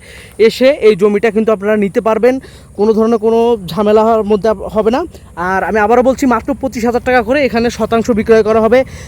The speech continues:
যার যতটুকু প্রয়োজন আপনারা কিন্তু এখান থেকে কিনতে পারবেন। আর অবশ্যই যারা কিনবেন, আমি বলবো যে তারা আপনারা রোড সাইড থেকে জমিটি নেওয়ার চেষ্টা করবেন, কারণ রোড সাইডের জমিটা, আহ, সবচাইতে ভালো হয় রোড সাইডের জমি। রোড সাইডের জমি কেনার চেষ্টা করবেন,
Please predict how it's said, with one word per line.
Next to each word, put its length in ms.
যার 260
যতটুকু 560
প্রয়োজন 360
আপনারা 260
কিন্তু 220
এখান 140
থেকে 200
কিনতে 300
পারবেন। 380
আর 140
অবশ্যই 400
যারা 200
কিনবেন, 380
আমি 160
বলবো 300
যে 80
তারা 260
আপনারা 320
রোড 200
সাইড 300
থেকে 180
জমিটি 300
নেওয়ার 200
চেষ্টা 260
করবেন, 260
কারণ 220
রোড 220
সাইডের 340
জমিটা, 540
আহ, 180
সবচাইতে 420
ভালো 260
হয় 240
রোড 140
সাইডের 300
জমি। 260
রোড 180
সাইডের 280
জমি 200
কেনার 240
চেষ্টা 240
করবেন, 280